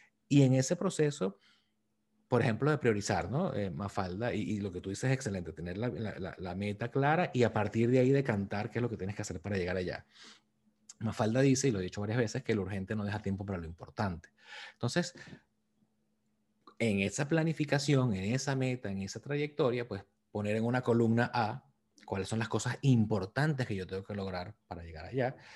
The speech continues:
cuáles son las cosas urgentes, porque tú puedes tener que, bueno, tengo que hacer este curso, tengo que hacer, eh, hablar con esta persona, pero tengo que ir al dentista porque no puedo con el dolor, con esta muela así, yo no puedo hacer nada de esto. Entonces tú pones las cosas importantes, las cosas urgentes,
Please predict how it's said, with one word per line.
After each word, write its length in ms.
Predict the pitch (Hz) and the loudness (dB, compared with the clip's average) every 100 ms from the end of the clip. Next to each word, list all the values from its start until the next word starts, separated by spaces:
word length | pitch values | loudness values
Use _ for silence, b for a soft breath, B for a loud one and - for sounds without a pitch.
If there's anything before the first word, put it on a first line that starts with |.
| B B B _ | B B B _
cuáles 200 | - 90 | -6 -6
son 100 | 95 | -6
las 100 | 101 | -10
cosas 320 | - 95 101 - | -10 -8 -8 -8
urgentes, 640 | 104 95 131 165 127 127 139 | -8 0 2 4 2 -2 -4
porque 300 | 82 - 85 | -4 -8 -12
tú 140 | 85 | -12
puedes 240 | 87 95 104 - | -8 -6 -8 -6
tener 320 | 110 101 120 B B B B | -4 -4 -4 B B B B
que, 500 | - 113 107 92 80 _ _ _ _ | 2 4 4 0 -6 _ _ _ _
bueno, 200 | 113 107 | -2 0
tengo 100 | 85 | 0
que 60 | 110 | -2
hacer 160 | 117 | 0
este 180 | 110 117 | 0 0
curso, 380 | - 160 156 131 | 4 4 4 0
tengo 240 | 101 95 | 0 -4
que 480 | 101 107 104 95 87 | -2 0 0 -2 -4
hacer, 280 | 87 - 95 | -6 -6 -4
eh, 280 | 98 95 90 | -2 -4 -2
hablar 260 | 95 92 | -2 -2
con 140 | 98 107 | -2 -2
esta 180 | 110 101 | -2 -4
persona, 640 | 101 - 147 135 160 - | 0 4 6 6 2 2
pero 280 | 139 127 143 | 4 6 4
tengo 140 | 120 | 2
que 100 | 113 | 4
ir 60 | 123 | 6
al 60 | 127 | 6
dentista 600 | 120 110 120 - 117 113 | 4 6 4 4 -2 -2
porque 360 | 107 104 98 | -2 0 -2
no 200 | 95 98 | -2 -4
puedo 340 | 95 107 107 117 | -2 0 0 0
con 160 | 117 | 0
el 60 | 101 | 0
dolor, 320 | 95 92 95 | 0 -2 -4
con 160 | 104 101 | -4 -4
esta 280 | 98 - 127 | 0 2 6
muela 280 | 131 135 | 8 8
así, 200 | 143 202 202 | 6 6 6
yo 80 | |
no 140 | 110 107 | 4 4
puedo 120 | 113 | 2
hacer 140 | 110 | 2
nada 200 | 110 107 107 | 4 4 4
de 100 | 98 | 0
esto. 180 | - | -4
Entonces 300 | - - 143 | -14 -8 -4
tú 80 | 143 | -2
pones 240 | 135 139 151 | 0 2 4
las 100 | 143 | 2
cosas 220 | 113 147 | 2 2
importantes, 540 | 143 160 160 156 160 | 4 2 2 0 -2
las 100 | 131 | -4
cosas 440 | - 95 - 123 - | -4 -6 -6 -8 0
urgentes, 840 | 135 143 208 160 104 - 185 - | 2 2 4 2 2 -2 -10 -12